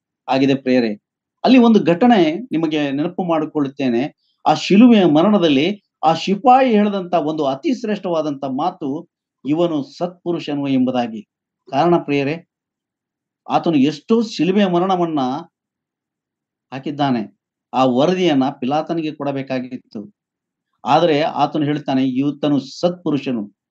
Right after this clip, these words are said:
ಎಂತ ಸಾಕ್ಷಿ! ಅಲ್ಲಿ ನಡೆದಂತ ಘಟನೆಗಳನ್ನ ನಾವು ಇಪ್ಪತ್ತೇಳನೇ ಅಧ್ಯಾಯ ಐವತ್ತೊಂದನೇ ವಚನದಲ್ಲಿ ನಾವು ನೋಡುವರಾಗಿದ್ದೇವೆ ಪ್ರಿಯರೇ.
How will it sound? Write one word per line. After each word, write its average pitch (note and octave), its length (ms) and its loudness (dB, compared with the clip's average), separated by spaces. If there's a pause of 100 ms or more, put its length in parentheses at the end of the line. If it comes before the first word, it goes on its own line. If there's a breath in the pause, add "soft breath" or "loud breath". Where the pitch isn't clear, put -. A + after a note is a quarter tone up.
(200)
ಎಂತ C3 200 -4
ಸಾಕ್ಷಿ! D3 680 -4 (480)
ಅಲ್ಲಿ D#3 220 4
ನಡೆದಂತ D#3 480 4
ಘಟನೆಗಳನ್ನ D#3 680 2
ನಾವು C3 520 -2 (120)
ಇಪ್ಪತ್ತೇಳನೇ F#3+ 580 0
ಅಧ್ಯಾಯ C3+ 280 2
ಐವತ್ತೊಂದನೇ D3 640 -4
ವಚನದಲ್ಲಿ C#3+ 680 -4 (400)
ನಾವು C3 200 4
ನೋಡುವರಾಗಿದ್ದೇವೆ D#3 840 2
ಪ್ರಿಯರೇ. C#3 540 -6